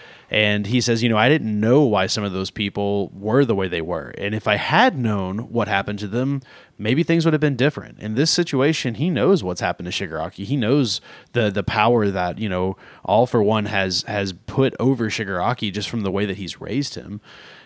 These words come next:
And he says that, you know, Shigaraki may have killed a lot of people and hurt a lot of people that he loved, but at the end of the day,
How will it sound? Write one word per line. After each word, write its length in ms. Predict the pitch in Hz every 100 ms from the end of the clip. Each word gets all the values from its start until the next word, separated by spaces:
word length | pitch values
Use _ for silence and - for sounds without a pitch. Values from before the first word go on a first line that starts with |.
| -
And 360 | 113 110 101
he 200 | 104 123
says 460 | 123 127 127 139 113
that, 520 | 110 107 101 - - -
you 120 | 117
know, 80 | 98
Shigaraki 520 | 98 - 131 120 135
may 200 | 107 104
have 180 | 139 101
killed 400 | - 113 113 139
a 80 | 110
lot 240 | 98 95
of 80 | 120
people 400 | 120 110 131 131
and 120 | 107
hurt 180 | 98 110
a 20 |
lot 140 | 117 113
of 80 | 117
people 200 | 117 117
that 120 | 98
he 140 | 107
loved, 420 | 98 90 107 139 131
but 100 | 104
at 120 | 101
the 100 | 101
end 100 | 160
of 60 |
the 80 | 175
day, 400 | 98 95 151 208